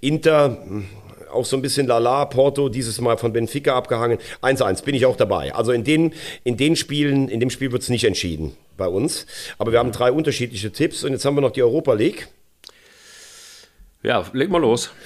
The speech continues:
Speaker 1: Gut, da leg ich mal los. Ähm, ich sage Union gegen Ajax. Boah, ich fänd's ja einfach, ich fänd's einfach fett, wenn Union weiterkommt.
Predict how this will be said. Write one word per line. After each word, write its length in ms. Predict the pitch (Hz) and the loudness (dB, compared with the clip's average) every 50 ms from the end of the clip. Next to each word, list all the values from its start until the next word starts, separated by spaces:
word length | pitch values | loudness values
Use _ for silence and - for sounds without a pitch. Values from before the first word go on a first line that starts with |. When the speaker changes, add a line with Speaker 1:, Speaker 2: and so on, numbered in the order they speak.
| - - - - | -20 -18 -6 2
Speaker 1:
Gut, 300 | - 185 - 170 - - | 2 2 2 2 0 -2
da 60 | - 165 | 0 2
leg 180 | 165 185 196 | 4 4 2
ich 140 | - 175 151 | 2 2 2
mal 120 | 165 147 | 4 6
los. 400 | 135 143 180 226 254 - - - - - - - - - - - - - | 6 6 6 6 4 2 -2 -10 -12 -14 -14 -14 -14 -14 -16 -18 -6 0
Ähm, 500 | - 135 135 135 135 135 135 135 135 135 135 - | 2 4 6 6 4 4 2 0 -2 -4 -6 -6
ich 200 | - 139 135 123 | -4 -4 -4 -4
sage 1000 | - - - 135 127 123 127 127 131 135 123 131 135 131 127 123 127 127 123 - - - | -6 -4 0 2 2 4 4 2 2 2 2 4 6 6 6 6 4 2 2 -2 -2 -2
Union 600 | 135 127 117 107 104 117 135 156 185 208 196 - | 0 0 2 2 2 2 4 4 4 4 2 2
gegen 240 | 156 143 123 123 | 0 0 0 0
Ajax. 760 | 110 117 127 123 107 98 101 139 - - - - - - - - - - - _ _ _ - | 0 2 2 2 4 2 2 0 -2 -4 -6 -8 -8 -10 -14 -18 -20 -20 -20 _ _ _ -10
Boah, 180 | - 123 - - - - - _ _ _ - - - - - - - | -8 -8 -8 -8 -10 -14 -16 _ _ _ -20 -20 -20 -20 -20 -20 -20
ich 140 | - - - | -18 -10 -4
fänd's 180 | - 110 107 | -4 -2 -2
ja 120 | - 107 87 | -2 -2 -2
einfach, 360 | 92 101 - 85 82 - - | -2 -4 -4 -6 -10 -10 -10
ich 140 | 95 - - | -12 -8 -4
fänd's 180 | 101 95 92 | -4 -4 -2
einfach 300 | - 85 98 - 95 85 | -2 -4 -6 -4 -6 -8
fett, 340 | - - - - 95 - - | -8 -8 -6 -6 -8 -4 -2
wenn 140 | 101 92 90 | -2 0 0
Union 320 | 87 90 90 95 95 92 | 0 0 0 0 0 0
weiterkommt. 580 | 92 101 104 - 92 90 92 90 95 127 - - | 0 -2 -2 -2 -2 -2 0 0 0 -2 -2 -6